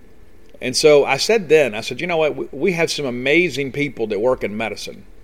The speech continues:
I mean, we have people in the front lines. I mean, we have, we have nurses out there that are, they're well paid, but considering some of the things they're dealing with, especially these I C U nurses and the people that deal with covid patients, I mean, they're basically putting their lives on the line to provide other people care."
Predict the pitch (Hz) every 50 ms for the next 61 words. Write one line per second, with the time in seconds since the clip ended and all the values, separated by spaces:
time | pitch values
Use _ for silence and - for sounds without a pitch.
0 | - - - - - 123 131 127 120 107 - - - - - - - 165 151 -
1 | - 147 123 131 135 127 113 - 151 147 147 127 131 131 131 131 131 135 131 127
2 | 117 - 123 120 120 120 113 110 - 135 143 135 117 107 101 95 - 165 165 127
3 | 113 117 135 151 160 - - 117 104 123 117 113 107 - 123 117 117 113 117 110
4 | 113 113 - - - - - - - - - - - - - - 123 139 147 143
5 | 151 160 160 156 - 151 156 147 135 127 117 120 113 110 123 113 - - - -
6 | - - 120 - - 165 156 151 123 - 151 147 143 135 - 147 143 143 143 120
7 | 110 135 131 123 135 139 143 147 143 135 123 107 98 107 - - 139 135 127 -
8 | 139 123 120 110 131 127 131 123 - 127 123 127 127 123 127 131 - - 135 127
9 | 113 113 113 110 104 - 98 131 127 - 139 123 131 127 113 98 120 127 123 123
10 | 117 - 131 127 131 131 120 - 123 127 123 - 131 123 117 - 107 110 110 113
11 | 123 104 110 113 - - - - - 127 143 160 - - 113 123 - - 143 143
12 | 143 139 123 110 117 120 123 135 123 120 110 98 101 110 123 147 143 120 117 107
13 | 101 113 120 123 127 120 - 135 117 98 98 - 143 175 185 131 101 92 -